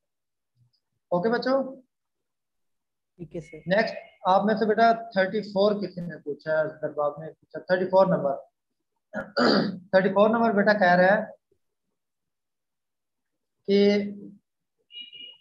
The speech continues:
Speaker 1: "Raza bought nine bananas for fifteen and six bananas for twelve। Find the average price of each banana।" जब वो ईच की बात करता है, तो मतलब वो एवरेज की बात करता है।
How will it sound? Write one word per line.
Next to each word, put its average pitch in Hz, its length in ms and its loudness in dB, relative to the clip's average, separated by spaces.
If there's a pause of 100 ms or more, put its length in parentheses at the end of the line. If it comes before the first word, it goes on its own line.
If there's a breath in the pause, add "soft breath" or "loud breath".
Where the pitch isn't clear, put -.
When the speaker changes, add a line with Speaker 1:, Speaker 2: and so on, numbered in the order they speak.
(1500)
Speaker 1:
"Raza 180 380 0
bought 196 400 0
nine 190 340 -2
bananas 190 480 -2
for 185 100 0 (120)
fifteen 196 460 -4
and 190 200 0
six 220 240 0
bananas 185 440 -2
for 175 200 0
twelve। 190 420 0 (140)
Find 202 340 -2
the 202 80 2 (160)
average 180 540 -2 (100)
price 175 440 -2
of 190 120 -6 (280)
each 254 360 -2
banana।" 160 380 -6 (100)
जब 202 160 4
वो 226 80 0 (220)
ईच 247 320 -2
की 262 100 -6
बात 208 300 4
करता 208 220 0
है, 214 100 0
तो 202 100 -4
मतलब 202 200 -4
वो 208 80 0
एवरेज 185 360 -2
की 175 120 -14
बात 143 280 -6
करता 135 260 -12
है। 123 80 -14